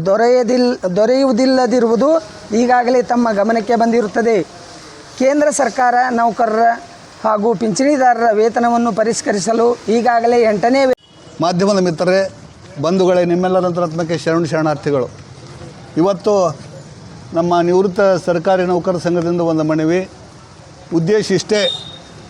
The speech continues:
Speaker 2: ಇದರ ಒಂದು ಮೂಲ ನಮ್ಮ ಬೇಡಿಕೆಯನ್ನು ತಮ್ಮೆದುರು ಇಡಲು ಪ್ರಯತ್ನ ಮಾಡ್ತಾ ಇದ್ದೇನೆ.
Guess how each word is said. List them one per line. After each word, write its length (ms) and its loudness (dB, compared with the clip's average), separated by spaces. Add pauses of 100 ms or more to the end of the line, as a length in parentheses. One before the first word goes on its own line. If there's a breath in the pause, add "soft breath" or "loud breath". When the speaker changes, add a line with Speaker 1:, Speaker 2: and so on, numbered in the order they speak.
(680)
Speaker 2:
ಇದರ 200 -2
ಒಂದು 320 0
ಮೂಲ 260 0 (1000)
ನಮ್ಮ 140 0
ಬೇಡಿಕೆಯನ್ನು 540 0
ತಮ್ಮೆದುರು 580 0
ಇಡಲು 260 0
ಪ್ರಯತ್ನ 360 -2
ಮಾಡ್ತಾ 220 -2
ಇದ್ದೇನೆ. 420 -2